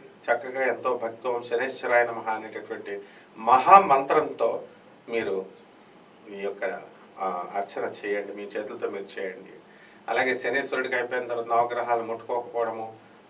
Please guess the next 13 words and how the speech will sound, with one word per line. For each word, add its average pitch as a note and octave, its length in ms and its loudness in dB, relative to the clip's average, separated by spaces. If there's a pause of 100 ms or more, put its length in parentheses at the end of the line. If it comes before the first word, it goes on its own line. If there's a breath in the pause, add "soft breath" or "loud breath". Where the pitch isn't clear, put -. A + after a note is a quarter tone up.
ఆ A#2 260 8
యొక్క A#2 200 0
బట్టలను A#2 480 2
అక్కడే A#2 340 2
పడేసేయడము, A2+ 720 -2
అంటరాని A2+ 420 2
వాళ్ళలాగా G#2+ 600 -4 (180)
శనీశ్వరుని G#2 480 -8
చూడడము, G2+ 640 -6 (440 loud breath)
ఆ A#2 40 4
తర్వాత A2+ 300 2
కాళ్ళు A#2 360 6
కడుక్కొని G#2+ 540 -4